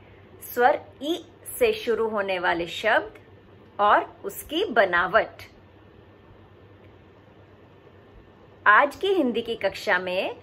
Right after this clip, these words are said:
हम सीखेंगे स्वर ई पांच रेखा की किताब में कैसे लिखा जाता है, पर उससे पहले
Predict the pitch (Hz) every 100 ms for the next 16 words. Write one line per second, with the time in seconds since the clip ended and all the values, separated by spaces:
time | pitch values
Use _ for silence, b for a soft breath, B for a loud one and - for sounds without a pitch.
0 | - - - 302 480 - 226 - 202 185
1 | 175 180 233 - B B B B - -
2 | 240 269 359 - - - 262 294 - -
3 | - - - - - - 240 294 - 320
4 | 233 196 233 233 240 214 - 185 170 185
5 | 294 - 440 370 370 302 - 214 185 170
6 | - 165 - - - - - _ - -
7 | - - - 214 208 233 214 269 269 254
8 | 233 226 254